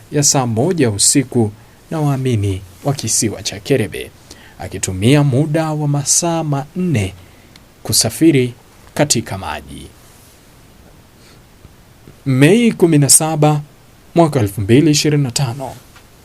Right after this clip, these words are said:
Askofu Mwijage aliadhimisha misa takatifu ya kipaimara na kubariki nyumba ya mapadre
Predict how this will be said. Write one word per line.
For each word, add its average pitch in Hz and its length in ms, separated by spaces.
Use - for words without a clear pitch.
Askofu - 460
Mwijage 147 520
aliadhimisha 135 600
misa 131 300
takatifu 131 520
ya 143 60
kipaimara 120 800
na 185 100
kubariki 175 540
nyumba 131 280
ya 113 60
mapadre 107 720